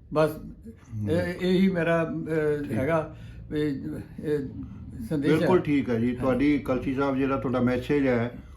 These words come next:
Speaker 2: ਉਹ ਇਹ ਹੈ ਵੀ ਭਾਵੇਂ ਉਹ ਸਾਡੇ ਸੈਕਟਰ ਸਿਕਸਟੀ ਸੈਵਨ ਦੇ ਵਿੱਚ ਮੰਗੇ, ਭਾਵੇਂ
Speaker 1: ਹਾਂ।
Speaker 2: ਕਿਸੇ ਪੂਰੇ ਮੋਹਾਲੀ 'ਚ ਮੰਗਦੇ ਹੋਣੇ ਆ,
Speaker 1: ਬਿਲਕੁਲ,
Speaker 2: ਦੂਜੇ
Speaker 1: ਬਿਲਕੁਲ।
Speaker 2: ਸ਼ਹਿਰਾਂ 'ਚ ਵੀ ਮੰਗਦੇ ਹੋਣੇ ਆ।
Speaker 1: ਬਿਲਕੁਲ,
Speaker 2: ਇਸ
Speaker 1: ਬਿਲਕੁਲ।
Speaker 2: ਤਰ੍ਹਾਂ ਦੇ ਲੋਕ ਪਿੰਡਾਂ 'ਚ ਵੀ ਜਾਂਦੇ ਹੋਣਗੇ,
Speaker 1: ਹੂੰ।
Speaker 2: ਜਿੱਥੇ ਭੋਲੇ ਲੋਕ ਗੁਰਦੁਆਰਾ ਸਾਹਿਬ ਗੁਟਕਾ ਦੇਣ ਦੀ ਬਜਾਏ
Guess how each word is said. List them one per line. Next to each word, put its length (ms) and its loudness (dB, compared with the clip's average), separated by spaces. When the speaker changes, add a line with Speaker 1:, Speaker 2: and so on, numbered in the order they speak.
Speaker 2:
ਉਹ 220 2
ਇਹ 220 8
ਹੈ 360 2
ਵੀ 160 4
ਭਾਵੇਂ 400 4
ਉਹ 300 6
ਸਾਡੇ 240 2
ਸੈਕਟਰ 380 2
ਸਿਕਸਟੀ 340 -2
ਸੈਵਨ 380 2
ਦੇ 80 2
ਵਿੱਚ 180 -2
ਮੰਗੇ, 360 2
ਭਾਵੇਂ 240 -2
Speaker 1:
ਹਾਂ। 80 0
Speaker 2:
ਕਿਸੇ 300 -2
ਪੂਰੇ 300 0
ਮੋਹਾਲੀ 300 4
'ਚ 100 -4
ਮੰਗਦੇ 300 2
ਹੋਣੇ 280 2
ਆ, 100 -2
Speaker 1:
ਬਿਲਕੁਲ, 400 0
Speaker 2:
ਦੂਜੇ 140 4
Speaker 1:
ਬਿਲਕੁਲ। 160 8
Speaker 2:
ਸ਼ਹਿਰਾਂ 240 6
'ਚ 60 0
ਵੀ 120 4
ਮੰਗਦੇ 320 2
ਹੋਣੇ 240 2
ਆ। 80 4
Speaker 1:
ਬਿਲਕੁਲ, 280 -4
Speaker 2:
ਇਸ 40 -4
Speaker 1:
ਬਿਲਕੁਲ। 240 4
Speaker 2:
ਤਰ੍ਹਾਂ 180 4
ਦੇ 100 2
ਲੋਕ 320 2
ਪਿੰਡਾਂ 340 4
'ਚ 60 2
ਵੀ 140 4
ਜਾਂਦੇ 300 2
ਹੋਣਗੇ, 420 0
Speaker 1:
ਹੂੰ। 180 -6
Speaker 2:
ਜਿੱਥੇ 280 2
ਭੋਲੇ 320 2
ਲੋਕ 420 2
ਗੁਰਦੁਆਰਾ 520 0
ਸਾਹਿਬ 180 0
ਗੁਟਕਾ 440 -2
ਦੇਣ 260 4
ਦੀ 120 2
ਬਜਾਏ 480 -2